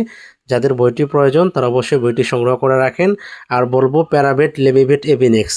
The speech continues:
কোন মুরগির জন্য কোনটা। প্যারাভেট এটা ছোটো মুরগি এক থেকে নিয়ে ষাট দিন পর্যন্ত,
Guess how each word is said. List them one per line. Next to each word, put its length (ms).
কোন 180
মুরগির 360
জন্য 260
কোনটা। 360
প্যারাভেট 460
এটা 180
ছোটো 300
মুরগি 320
এক 220
থেকে 220
নিয়ে 100
ষাট 220
দিন 200
পর্যন্ত, 400